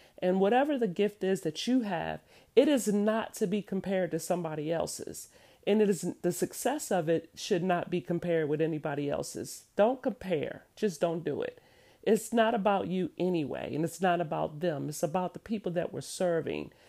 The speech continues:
and the people that you're serving. Obsession and jealousy will always consume you, trust me, and that'll wear you out even more than just doing the actions in, in itself.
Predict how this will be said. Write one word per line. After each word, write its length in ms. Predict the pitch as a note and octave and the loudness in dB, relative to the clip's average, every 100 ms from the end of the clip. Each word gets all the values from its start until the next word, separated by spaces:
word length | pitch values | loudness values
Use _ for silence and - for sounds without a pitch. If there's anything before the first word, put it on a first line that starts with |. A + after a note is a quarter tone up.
| - - | -20 -4
and 80 | E3 | -2
the 60 | D3+ | 0
people 220 | G3+ F3+ | 0 0
that 180 | D#3 F3 | 0 0
you're 100 | F#3+ | -4
serving. 520 | - A#2 - A1+ - _ _ _ _ _ _ _ - | -4 -8 -6 -10 -12 _ _ _ _ _ _ _ 0
Obsession 640 | F#3 - A#3+ C4 - A#3+ | 0 2 4 4 2 2
and 160 | F#3+ E3 | 2 4
jealousy 720 | F#3+ G3 G3+ - A#3 A#3 A#3 | 4 4 4 2 0 2 0
will 320 | F3+ E3+ - - | 2 2 2 4
always 540 | G3 A#3 A3 F3 F3 | 8 8 6 4 0
consume 580 | - E3+ - - A#3 G#3 | -2 -2 -2 -2 0 0
you, 240 | C3+ B2 - | -2 -4 -6
trust 440 | - C4 A#3 - | -4 -2 -2 -4
me, 220 | B2 A2 - _ - - | -6 -8 -10 _ -12 -2
and 140 | D#3 | 2
that'll 260 | F#3 A3 G3 | 4 6 4
wear 220 | F3 F3 | 4 4
you 240 | E3+ E3+ | 2 2
out 260 | E3+ E3 - | 2 2 0
even 300 | G3 G3 E3+ | 0 0 0
more 460 | D#3+ F#3 F#3 E3 D3+ | 0 0 2 2 4
than 340 | D#3 D3+ D#3 | 2 2 0
just 320 | C3+ E3 - - - _ _ _ _ - B2 | 2 2 0 -12 -20 _ _ _ _ -6 4
doing 300 | E3+ F3 F3 | 6 8 6
the 180 | E3 | 4
actions 560 | D#3+ E3 - - E3 D3+ | 2 0 -6 -2 -2 0
in, 240 | D3+ D3 - | -2 -4 -2
in 160 | E3 D#3 | -2 -2
itself. 600 | - - G3 - - | -4 -2 -2 -2 -6